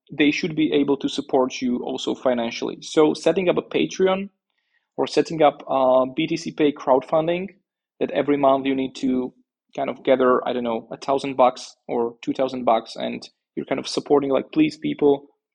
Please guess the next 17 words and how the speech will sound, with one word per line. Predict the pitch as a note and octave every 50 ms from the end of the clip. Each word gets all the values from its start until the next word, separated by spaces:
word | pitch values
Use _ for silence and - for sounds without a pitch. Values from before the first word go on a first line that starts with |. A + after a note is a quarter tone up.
| _ _ _ _ -
support | - E3 - D#3 D3+ D3+
me | C#3+ C#3+ C3
here. | C3 C#3 C3 C3+
This | C3+ B2+ - C#3
is | - - - _ -
how | - - C#3 C3+
I | C3+
can | - - C#3 C3
do | C3 C3
the | C3
content | - - C3+ C3 C3 C#3 C3+ - -
for | C#3 C#3
you." | C3+ C3+ C3+ C3+ _ _ _ _ _ _ -
I'm | D3 D3+
supporting | D3 - F3 - G#3+ A3 A3 G3+ E3+
some | - - E3+ D#3+ D#3+ D#3 D3+ - _ _ _ _
creators | - - D3+ D3 D3+ E3+ E3 D#3 D3 D3+ D#3 - - - _